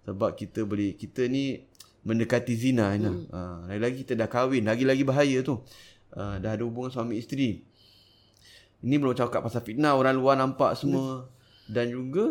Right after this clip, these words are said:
Speaker 1: kerana pasangan tak suka.
Speaker 2: Mhm.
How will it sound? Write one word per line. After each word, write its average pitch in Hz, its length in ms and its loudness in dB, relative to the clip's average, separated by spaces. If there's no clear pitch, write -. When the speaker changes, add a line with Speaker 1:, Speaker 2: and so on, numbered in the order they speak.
Speaker 1:
kerana 113 420 0
pasangan 110 560 -6
tak - 180 -8
suka. 240 540 -2
Speaker 2:
Mhm. 160 560 -12